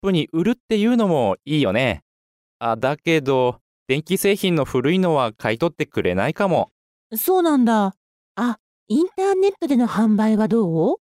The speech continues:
Speaker 2: 写真載せて、買いたい人と直接やり取りするやつ。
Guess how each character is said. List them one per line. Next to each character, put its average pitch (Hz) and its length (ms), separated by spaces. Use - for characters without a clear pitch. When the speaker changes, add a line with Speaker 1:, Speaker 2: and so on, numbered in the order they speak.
Speaker 2:
写 240 200
真 285 280
載 277 100
せ 277 160
て、 262 280
買 285 180
い - 20
た 302 160
い 311 80
人 311 200
と 240 260
直 220 160
接 - 340
や 302 80
り 339 80
取 370 140
り 330 40
す - 140
る 214 80
や 220 100
つ。 - 320